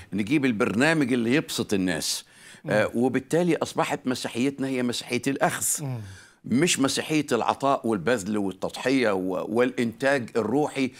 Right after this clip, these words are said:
Speaker 1: اللي يمجد شخص الرب بالفعل.
Speaker 2: آه، دايما نسمع،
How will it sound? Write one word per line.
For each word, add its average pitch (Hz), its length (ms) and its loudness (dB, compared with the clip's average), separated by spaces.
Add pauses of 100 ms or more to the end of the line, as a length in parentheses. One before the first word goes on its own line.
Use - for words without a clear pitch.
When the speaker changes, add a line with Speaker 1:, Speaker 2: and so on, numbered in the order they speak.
(340)
Speaker 1:
اللي 107 420 2
يمجد 117 460 0
شخص - 300 -2
الرب 104 420 0
بالفعل. 95 600 0 (1160)
Speaker 2:
آه، 147 180 4
دايما 180 320 2
نسمع، 151 640 0